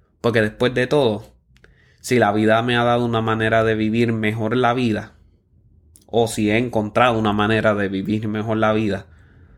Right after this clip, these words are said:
no puedo morir sin compartir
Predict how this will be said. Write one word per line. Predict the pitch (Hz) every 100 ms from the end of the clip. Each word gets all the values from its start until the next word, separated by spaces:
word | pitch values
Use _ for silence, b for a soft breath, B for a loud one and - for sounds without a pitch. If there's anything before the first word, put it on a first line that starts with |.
| b
no | 107
puedo | 110 123
morir | 120 117 147 117 - _ _ _ _ -
sin | - 107
compartir | 104 101 101 101 - 120 117 -